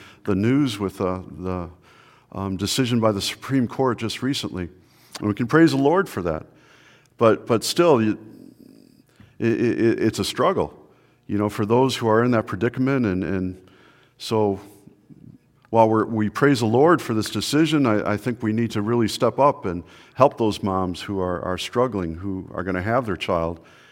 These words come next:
that we might support them and help them get through times like that. Because it is a lot of work having a little baby, especially when you're by yourself. But still, I, I think the, the, the whole thing of, of,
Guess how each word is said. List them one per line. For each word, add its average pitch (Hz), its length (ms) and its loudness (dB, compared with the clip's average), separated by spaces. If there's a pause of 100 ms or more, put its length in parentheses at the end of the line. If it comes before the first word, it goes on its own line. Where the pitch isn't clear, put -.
(520)
that 107 120 -4
we 104 140 -4
might 104 220 -2
support 117 440 -6
them 90 160 -4
and 87 80 -4
help 101 220 -4
them 85 240 -6 (340)
get - 160 -4
through 117 400 -6 (160)
times 90 300 -6
like 87 160 -4
that. 85 260 -4 (1120)
Because 127 260 2
it 151 80 6
is 156 140 6
a 131 60 4
lot 135 200 8
of 120 60 -2
work 127 300 -2 (320)
having 104 200 0
a 104 60 0
little 104 200 0
baby, 92 400 -2 (440)
especially 147 360 0
when 123 160 2
you're 113 100 2
by 107 160 4
yourself. 98 600 0 (2250)
But - 280 6 (720)
still, 156 300 6
I, 123 80 10 (120)
I 110 120 4
think 151 420 0
the, 107 160 2
the, 104 160 -4
the 107 160 0
whole 127 220 0
thing 127 280 0
of, 92 280 -2
of, 92 460 -10